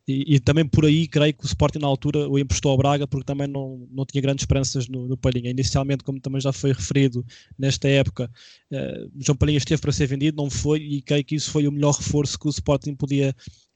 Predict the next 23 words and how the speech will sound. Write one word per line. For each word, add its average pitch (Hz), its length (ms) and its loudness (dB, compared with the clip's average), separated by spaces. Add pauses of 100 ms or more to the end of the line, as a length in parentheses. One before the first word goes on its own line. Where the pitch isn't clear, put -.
podia 139 240 2
ter, 127 600 -2
ter, 127 160 -4
eh, 120 300 -6
na 120 100 -2
presente 123 380 -2
época. 117 300 -4 (360)
Eh, - 120 -10
o - 80 -10
Sporting 143 360 4
cresceu - 240 2
muito 147 400 -2 (440)
com 139 80 0
a 139 40 2
entrada 139 240 2
de - 80 -4
Palhinha, 143 340 2
o - 20 -6
meio 139 140 0
campo 135 200 -2
ficou 131 440 -2
muito 135 300 -6
melhor. 139 400 2